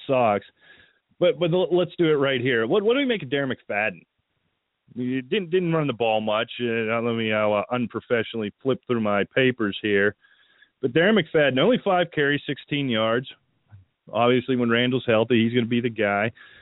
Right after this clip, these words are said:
But it seems like he's taking over that Dunbar role. Nine catches, sixty-two yards. Didn't have the yardage. You know, we saw Dunbar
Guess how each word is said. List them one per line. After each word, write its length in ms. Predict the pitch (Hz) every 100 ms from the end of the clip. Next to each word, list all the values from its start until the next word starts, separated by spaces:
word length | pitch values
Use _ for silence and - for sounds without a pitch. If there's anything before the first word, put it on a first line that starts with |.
| _ _ -
But 80 | 170
it 60 |
seems 180 | 196 262
like 140 | 302 190
he's 120 | -
taking 200 | 151 135
over 140 | 131 120
that 200 | 117 101
Dunbar 500 | 113 190 165 117 95
role. 200 | 98 101
Nine 320 | 104 143 156
catches, 360 | 160 151 131 -
sixty-two 440 | 135 - 113 127
yards. 280 | 120 117 98
Didn't 160 | 170 254
have 120 | 147
the 60 |
yardage. 500 | 104 107 143 120 90
You 140 | 104 107
know, 60 |
we 120 | 123 -
saw 140 | 139
Dunbar 720 | 98 113 156 120 104 101 104